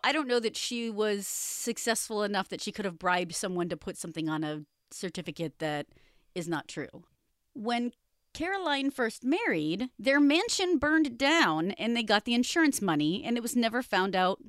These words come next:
what happened. Again, that's kinda suspicious when we know that they've done some kind, some versions of fraud. Her husband had a stroke and died January ninth, nineteen oh one.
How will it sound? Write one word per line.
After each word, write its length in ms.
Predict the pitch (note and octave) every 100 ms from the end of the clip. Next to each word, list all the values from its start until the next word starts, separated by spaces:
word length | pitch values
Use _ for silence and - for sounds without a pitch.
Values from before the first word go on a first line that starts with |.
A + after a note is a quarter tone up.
| _ _ _ _
what 260 | E3+ E3 E3
happened. 880 | G3+ D#4+ C#4+ - D#3 D3 C3+ - - _ _
Again, 640 | A3+ A3+ A3 G#3+ A#3 C#4
that's 200 | C4 A3
kinda 240 | - B3 A3
suspicious 580 | - - A3 - A#3 -
when 100 | G3
we 80 |
know 200 | G3 F#3+
that 160 | F#3 F#3
they've 200 | F#3 F3
done 380 | F#3 F3+ F3+ F3+ -
some 320 | - - G3+ G3
kind, 240 | G3+ F3+
some 260 | - G#3+ G3
versions 380 | F#3 F3+ G#3 E3+
of 80 |
fraud. 480 | - G3 E3+ D#3 G#3 - _ _
Her 180 | - B3+
husband 320 | A#3+ A#3+ C4
had 120 | A#3 G3
a 40 |
stroke 380 | - A#3 A3+ A#3+
and 120 | A#3+
died 260 | G3 F#3+ F#3
January 460 | F#3+ G3+ G#3 G3+
ninth, 340 | F#3+ F3+ F#3+ -
nineteen 300 | E3 A3 G#3
oh 80 |
one. 540 | A3 G#3 E3+ E3+ A3+